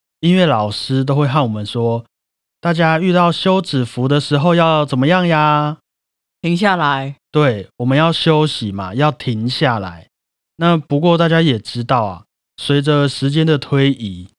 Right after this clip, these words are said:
Speaker 1: 我们听的音乐越来越多，人生历练也越来越丰富的时候，就会开始怀疑当初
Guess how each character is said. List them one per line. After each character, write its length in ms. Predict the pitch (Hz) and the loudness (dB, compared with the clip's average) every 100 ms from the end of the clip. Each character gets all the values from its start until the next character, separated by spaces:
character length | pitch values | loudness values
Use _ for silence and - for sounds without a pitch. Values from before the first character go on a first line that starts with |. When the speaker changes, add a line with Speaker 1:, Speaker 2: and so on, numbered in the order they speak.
| _ | _
Speaker 1:
我 80 | 123 | -2
们 240 | 127 127 | 0 0
听 180 | 123 175 | 2 2
的 120 | 165 | 2
音 240 | 139 147 160 | 2 2 2
乐 200 | 156 139 | 2 2
越 140 | 165 | 2
来 60 | 139 | 4
越 160 | 156 | 2
多， 420 | 147 143 131 131 131 _ _ _ | 0 0 0 0 -4 _ _ _
人 240 | 139 139 | -2 0
生 260 | 151 175 170 | 2 2 2
历 140 | 170 | 2
练 240 | 160 160 143 | 2 2 2
也 240 | 120 107 | 0 -2
越 120 | 123 | 0
来 40 | 165 | 0
越 160 | 156 | 2
丰 280 | 156 160 147 | 2 0 0
富 240 | 143 170 131 | -2 -2 -2
的 100 | 95 | -4
时 160 | - | -10
候， 280 | 101 110 95 _ _ _ | -6 -6 -6 _ _ _
就 120 | 160 | 2
会 100 | 156 | 2
开 240 | 151 156 143 | 2 0 0
始 240 | - 110 | -4 -6
怀 240 | 107 127 | -2 0
疑 140 | 131 131 | 2 0
当 260 | 135 135 | 0 0
初 320 | 135 127 120 | -2 -2 -4